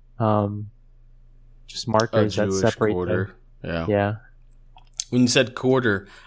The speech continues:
Speaker 2: I thought you were talking about the coin for a while. I'm not gonna lie to you. I was like, "Hmm, how's that work? What's,
Speaker 1: <laughs>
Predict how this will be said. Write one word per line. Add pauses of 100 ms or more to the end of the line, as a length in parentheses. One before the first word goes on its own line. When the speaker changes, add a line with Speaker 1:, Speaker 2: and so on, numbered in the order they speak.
Speaker 2:
I
thought
you
were
talking
about
the
coin
for
a
while.
I'm
not
gonna
lie
to
you. (640)
I
was
like, (140)
"Hmm, (640)
how's
that
work? (300)
What's,
Speaker 1:
<laughs>